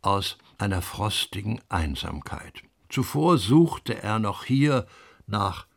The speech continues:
Glück, und sei es in Wunsch und Wahn. Jetzt sagt er allem irdischen Getriebe ab. Dies Leben ist getan oder auch vertan. Alle Lust des Daseins, aller Glanz,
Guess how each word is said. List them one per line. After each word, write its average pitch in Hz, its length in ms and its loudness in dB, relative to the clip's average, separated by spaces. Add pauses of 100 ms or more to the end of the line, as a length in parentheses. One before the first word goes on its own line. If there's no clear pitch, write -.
(220)
Glück, 113 560 4 (520)
und 101 200 -2
sei 101 240 0
es 127 260 0
in 110 320 -2 (300)
Wunsch 110 480 4
und 90 300 -4
Wahn. 76 480 0 (200)
Jetzt 120 600 -2
sagt 110 480 -6
er 98 320 -6 (500)
allem 110 400 2
irdischen 92 600 -2
Getriebe 78 720 -6
ab. - 240 -14 (720)
Dies 92 160 -4
Leben 120 500 2 (640)
ist - 360 0
getan 127 880 4
oder 90 340 -2
auch 82 160 -8
vertan. 95 840 -4 (540)
Alle 117 220 4
Lust 107 360 0
des 101 220 -4
Daseins, 104 880 2
aller 98 260 -2
Glanz, 92 560 -2